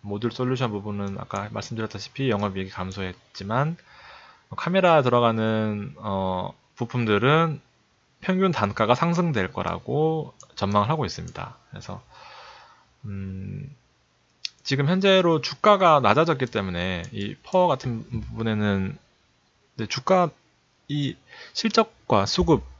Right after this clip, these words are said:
뭐, 내년 전망 모두 양호한데 주가가 빠지면서 퍼가 오히려 열세 배 수준으로 낮아졌잖아요.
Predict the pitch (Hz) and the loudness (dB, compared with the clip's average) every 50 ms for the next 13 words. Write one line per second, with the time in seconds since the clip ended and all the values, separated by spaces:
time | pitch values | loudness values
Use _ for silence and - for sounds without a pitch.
0 | _ _ _ _ _ - - - _ - - _ _ _ _ - 110 107 110 120 | _ _ _ _ _ -16 -16 -16 _ -20 -20 _ _ _ _ -4 2 4 6 6
1 | 143 143 131 - 113 113 127 143 147 131 95 82 - - - _ _ - 110 117 | 8 6 6 4 4 4 6 8 8 8 6 4 0 -8 -16 _ _ -6 -2 -2
2 | 143 160 185 196 180 165 127 120 107 117 135 143 143 131 113 98 98 92 90 90 | 0 2 4 4 4 4 6 8 8 8 8 8 4 4 2 2 0 0 0 -2
3 | 90 - - - - - - 208 220 214 190 - - 156 156 165 160 151 131 117 | -6 -6 -8 -8 -8 0 4 4 6 6 6 6 6 4 4 4 2 2 2 2
4 | 113 107 - - - - - 165 117 104 107 107 110 98 101 104 - 160 151 156 | 2 -2 -2 -2 -6 0 2 2 2 2 0 0 2 2 2 2 2 0 0 0
5 | 139 - - - 123 120 113 110 92 87 85 104 104 98 90 - - 85 80 82 | -2 -2 -6 -6 -4 -2 -2 0 0 0 0 0 -2 -4 -6 -8 -10 -10 -10 -10
6 | 117 143 139 | -10 -10 -10